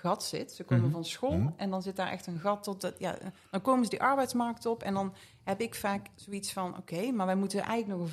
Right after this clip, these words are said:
Speaker 1: volledige opleiding gaan geven."
Speaker 2: Ik kan begrijpen dat je dat zegt, maar ergens, ehm, vraag ik me ook af. Kijk, eh, terug naar de horeca. In de horeca proberen wij ook, eh, hè, voor de ontwikkeling van de jonge mensen, eh,
Speaker 1: Mhm.
Speaker 2: het enthousiasmeren, eh,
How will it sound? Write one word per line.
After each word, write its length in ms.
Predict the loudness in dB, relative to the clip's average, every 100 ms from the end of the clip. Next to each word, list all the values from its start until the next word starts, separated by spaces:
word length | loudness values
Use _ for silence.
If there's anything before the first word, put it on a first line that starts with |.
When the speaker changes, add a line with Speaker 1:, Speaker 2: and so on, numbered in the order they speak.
| 0
Speaker 1:
volledige 280 | 0 -2 -6
opleiding 500 | -4 -4 -2 -4 -4
gaan 140 | -4
geven." 400 | -2 -4 -4 -8 -2
Speaker 2:
Ik 140 | -2 -2 -8 _
kan 240 | 2 4 4
begrijpen 440 | 4 4 4 2
dat 180 | -2 0
je 60 | -2
dat 140 | -2
zegt, 360 | -2 -4 -6 -4
maar 160 | -4 2
ergens, 680 | 2 2 0 -2 -2 -4 -6
ehm, 100 | -8 -8 -12 -18 _ _ _ _ _
vraag 360 | 4 6 6
ik 60 | 0
me 140 | -2
ook 200 | -2 -2
af. 420 | -2 -2 -4 -18 _
Kijk, 200 | -2 -2
eh, 260 | -4 -2 0 0 -4 -8 -14 _ -20 -20 -12
terug 200 | -2 2
naar 100 | 4
de 60 | 4
horeca. 360 | 4 2 4 4
In 120 | 6
de 60 |
horeca 340 | 4 4 4 4
proberen 340 | 4 2 4
wij 140 | 6 4
ook, 200 | 0 -4
eh, 80 | 0
hè, 380 | 2 2 0 0
voor 200 | 2 4
de 180 | 2 2
ontwikkeling 520 | 2 2 2 2 2
van 180 | 0 0
de 100 | 2
jonge 180 | 4
mensen, 580 | 4 2 0 0 0 0
eh, 120 | 2 2
Speaker 1:
Mhm. 80 | 2
Speaker 2:
het 140 | 2
enthousiasmeren, 960 | 0 -2 -2 0 2 4 2 2 0 0
eh, 220 | -2